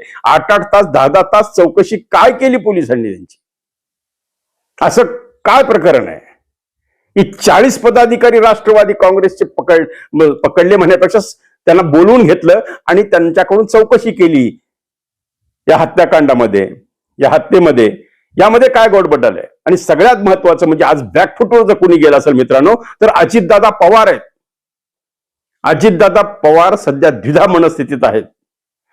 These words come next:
आणि कुठंतरी धनंजय मुंडेंचं मंत्रिपद जाणार आणि आपल्याला मंत्रिपद मिळणार, या स्वप्नामध्ये छगन भुजबळ साहेब आहेत.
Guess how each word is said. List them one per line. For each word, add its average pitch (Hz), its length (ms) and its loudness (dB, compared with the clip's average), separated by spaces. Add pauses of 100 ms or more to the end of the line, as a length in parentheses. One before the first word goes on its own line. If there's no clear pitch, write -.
(260)
आणि 151 200 0
कुठंतरी 156 600 0 (1120)
धनंजय 190 460 2
मुंडेंचं 190 540 0
मंत्रिपद 160 500 -2 (120)
जाणार 127 420 0 (1800)
आणि 117 180 0
आपल्याला 143 480 0
मंत्रिपद 147 580 0
मिळणार, 120 520 0 (760)
या 123 120 2
स्वप्नामध्ये 123 720 0 (140)
छगन 220 200 2
भुजबळ 208 340 0
साहेब - 300 -4
आहेत. - 120 -12